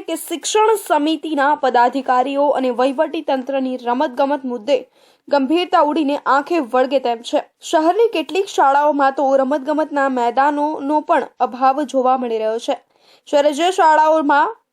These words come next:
રમતગમતના મેદાન છે તેની જાળવણી પ્રત્યે ધરાર લાપરવાહી દાખવવામાં આવતી હોય છે.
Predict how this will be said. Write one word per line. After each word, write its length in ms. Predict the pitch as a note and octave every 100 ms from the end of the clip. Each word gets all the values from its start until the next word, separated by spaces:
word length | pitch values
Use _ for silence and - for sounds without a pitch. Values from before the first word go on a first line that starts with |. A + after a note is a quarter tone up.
| C#4
રમતગમતના 640 | C#4 F4 D#4+ E4 E4 D#4
મેદાન 420 | C#4 A#3+ A#3+ C#4
છે 220 | D4 D#4
તેની 220 | D#4 C4+ C#4
જાળવણી 520 | C#4 A#3+ B3+ C#4 D4
પ્રત્યે 420 | C4+ B3 B3+ C4
ધરાર 480 | - B3+ A#3 C4 D4+
લાપરવાહી 600 | A#3 A3 C4+ B3+ C4 C4+
દાખવવામાં 580 | G#3+ A3 C4+ B3+ B3+ C4
આવતી 200 | B3+ C4
હોય 220 | B3+ B3+
છે. 160 | -